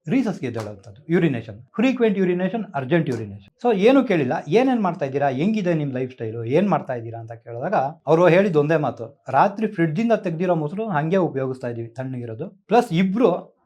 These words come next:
ಒಂದು ಡಜನ್ ಬಾಳೆಹಣ್ಣ ಇಬ್ರು ಅರ್ಧ ಅರ್ಧ ಮಾಡ್ಕೊಂಡು ಏಲಕ್ಕಿ ಬಾಳೆಹಣ್ಣು ತಿಂತಾ ಇದೀವಿ ಸರ್ ಡೈಲಿ." ಇಷ್ಟೇ ಹೇಳಿದ್ದು, ನಾನು ಏನೂ ಮಾಡಿಲ್ಲ. ಅದೆರಡನ್ನೂ ಕಟ್ ಮಾಡಿ ಫಸ್ಟ್. ಯಾವುದೇ ಕಾರಣಕ್ಕೂ ರಾತ್ರಿ ಹೊತ್ತು ಮೊಸರು, ಬಾಳೆಹಣ್ಣು,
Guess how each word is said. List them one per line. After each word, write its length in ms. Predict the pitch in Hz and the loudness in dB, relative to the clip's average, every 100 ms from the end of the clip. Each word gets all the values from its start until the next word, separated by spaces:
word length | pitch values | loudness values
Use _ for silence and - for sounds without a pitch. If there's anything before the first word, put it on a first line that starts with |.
| - | -2
ಒಂದು 260 | 196 254 214 | 2 4 6
ಡಜನ್ 340 | 170 185 202 | 8 8 8
ಬಾಳೆಹಣ್ಣ 420 | 143 123 110 117 180 - _ 196 | 4 2 -2 -8 -10 -14 _ -6
ಇಬ್ರು 280 | 226 254 | -2 4
ಅರ್ಧ 200 | 202 156 | 4 4
ಅರ್ಧ 140 | 180 156 | 2 4
ಮಾಡ್ಕೊಂಡು 560 | 143 117 151 175 269 | 0 -2 -6 -6 -4
ಏಲಕ್ಕಿ 340 | 165 165 151 147 | 0 0 0 -2
ಬಾಳೆಹಣ್ಣು 320 | 120 190 247 | -2 -2 -4
ತಿಂತಾ 220 | 151 123 | -6 -6
ಇದೀವಿ 200 | 117 110 | -6 -8
ಸರ್ 180 | 147 170 | -10 -8
ಡೈಲಿ." 320 | 120 107 107 - | -8 -8 -14 -6
ಇಷ್ಟೇ 240 | 202 214 156 | 0 2 2
ಹೇಳಿದ್ದು, 360 | 110 98 - | 0 -8 -6
ನಾನು 100 | 208 | -2
ಏನೂ 220 | 185 202 | 2 2
ಮಾಡಿಲ್ಲ. 360 | 180 120 110 - - | 2 -2 -6 -10 0
ಅದೆರಡನ್ನೂ 480 | 175 175 180 214 202 | 4 6 6 4 2
ಕಟ್ 220 | 131 - | -2 -4
ಮಾಡಿ 180 | 120 107 | -6 -6
ಫಸ್ಟ್. 460 | 110 - 151 - - | -10 -12 -16 -14 -4
ಯಾವುದೇ 260 | 135 147 | 0 2
ಕಾರಣಕ್ಕೂ 420 | 147 123 123 127 165 | 0 -4 -6 -4 -2
ರಾತ್ರಿ 320 | 123 127 131 | -2 -2 -8
ಹೊತ್ತು 280 | 120 - 190 | -8 -8 -6
ಮೊಸರು, 480 | 123 117 - 131 | -6 -8 -8 -8
ಬಾಳೆಹಣ್ಣು, 720 | 160 113 113 110 110 214 247 | -4 -6 -6 -8 -8 -8 -8